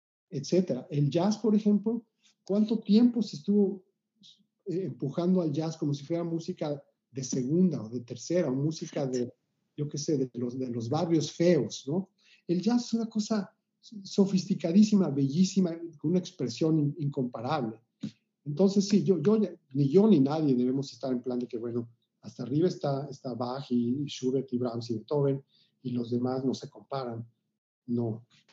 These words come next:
Speaker 1: no, eso ya no procede, yo no utilicé ese pi-, título. Es decir, no sé si respondí tu pregunta, pero así
Speaker 2: No,
Speaker 1: así.
Speaker 2: totalmente, totalmente. Y, y creo que es importante tampoco caer en el otro extremo, porque y creo yo que sería caer en el mismo error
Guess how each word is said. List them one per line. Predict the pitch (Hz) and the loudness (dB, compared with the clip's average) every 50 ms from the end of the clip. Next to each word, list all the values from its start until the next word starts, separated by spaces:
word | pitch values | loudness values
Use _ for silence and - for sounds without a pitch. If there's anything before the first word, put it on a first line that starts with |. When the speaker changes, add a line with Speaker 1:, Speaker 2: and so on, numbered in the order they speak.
| _ _ - | _ _ -8
Speaker 1:
no, | 131 120 113 120 | -6 -6 -6 -6
eso | 120 123 - 120 | -6 -6 -4 -4
ya | 117 110 104 | -4 -4 -4
no | 107 104 101 | -6 -8 -10
procede, | - 123 - - 151 143 139 127 120 | -10 -14 -4 -2 0 2 2 2 2
yo | 123 120 | 2 2
no | 120 123 | 2 2
utilicé | 117 - 110 107 101 - 120 110 | 0 -2 -4 -6 -6 -4 -6 -6
ese | 101 - - - | -6 -8 -14 -10
pi-, | - 156 147 | -8 -8 -8
título. | - - 135 123 - 139 123 | -6 -8 -8 -6 -4 -6 -4
Es | 123 | -4
decir, | 131 117 - 131 131 | -4 -2 0 2 2
no | 147 147 | 2 4
sé | - 147 | 2 0
si | 143 - 123 113 - _ _ _ _ | 0 0 -2 -4 -4 _ _ _ _
respondí | 135 131 - - 131 131 147 147 | -4 -4 -2 0 0 2 2 2
tu | 147 143 147 | 2 0 -2
pregunta, | 123 117 110 127 131 127 123 - | -4 -2 0 0 -2 -2 -4 -8
pero | - 127 - - 139 | -12 -16 -20 -20 -18
así | - - - 120 | -14 -8 -6 -2
Speaker 2:
No, | - 311 359 | 0 2 0
Speaker 1:
así. | 359 - | 0 2
Speaker 2:
totalmente, | - 247 233 226 233 233 240 240 240 233 247 269 - - 302 | 2 2 4 6 6 6 6 6 4 4 2 2 -2 -4 -4
totalmente. | - - 233 220 - 247 247 247 240 247 277 277 247 233 - | -2 -2 0 2 2 2 4 4 2 0 0 0 0 0 0
Y, | 196 233 233 233 226 - | 0 0 0 0 0 0
y | - 240 | -2 -2
creo | - - 247 247 | -2 0 -2 -2
que | 247 262 254 | 2 2 2
es | 247 247 - | 2 2 2
importante | 277 240 233 247 247 - 247 240 233 254 | 2 2 2 2 0 0 0 0 2 2
tampoco | 247 - 220 208 - 226 - 240 226 - | 0 2 0 0 -2 0 0 -2 0 2
caer | 254 254 254 247 247 | 4 6 6 6 8
en | 247 233 226 | 6 6 6
el | 208 208 | 4 2
otro | 214 - 233 240 | 2 2 0 0
extremo, | - - - 254 247 240 226 240 | 0 2 4 4 6 6 4 2
porque | - - 208 202 220 214 - - | 2 0 0 0 0 -2 -2 -4
y | - 120 - - _ | -6 -8 -8 -6 _
creo | - 240 233 226 220 | 4 6 6 8 8
yo | 214 220 220 | 6 4 4
que | 220 233 | 2 0
sería | - 240 220 220 220 | 0 2 2 0 0
caer | - 226 226 240 220 | 0 0 0 0 0
en | 220 220 208 | 0 2 2
el | 208 214 208 202 208 | 2 2 2 4 4
mismo | 214 220 220 240 240 | 4 4 6 6 6
error | 247 247 240 233 220 226 | 6 6 6 6 4 2